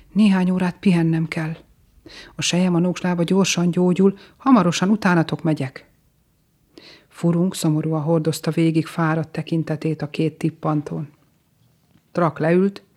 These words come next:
és elkezdett kipakolni az elemózsiás táskából. Úgy tett, mintha csak a vacsora dolgára koncentrálna.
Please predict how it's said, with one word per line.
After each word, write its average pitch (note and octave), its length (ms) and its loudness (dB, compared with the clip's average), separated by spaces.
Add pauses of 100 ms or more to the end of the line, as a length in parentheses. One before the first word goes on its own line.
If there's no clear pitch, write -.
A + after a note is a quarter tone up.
(280)
és D4 260 0
elkezdett D#3 500 0
kipakolni D#3+ 500 0
az D3+ 100 -2
elemózsiás D3+ 640 0
táskából. D3+ 720 -4
Úgy F3+ 200 0
tett, - 420 -2
mintha A3+ 200 2
csak - 180 -4
a D3+ 60 -2
vacsora D#3 340 0
dolgára D3 460 -2
koncentrálna. D3+ 840 -4